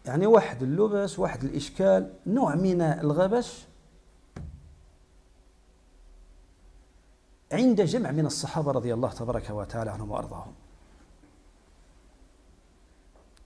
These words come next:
انتبهوا. أنا ميت-، يعني شوف الإنسان، أنا يعني الإنسان يتعجب. بالله عليك،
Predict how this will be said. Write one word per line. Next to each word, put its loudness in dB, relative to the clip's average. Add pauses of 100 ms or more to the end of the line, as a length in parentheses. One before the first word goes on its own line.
(420)
انتبهوا. -4 (3000)
أنا 4
ميت-، 2
يعني 2
شوف -2
الإنسان، -2 (720)
أنا 0
يعني 2
الإنسان 2
يتعجب. 2 (1400)
بالله 2
عليك، 0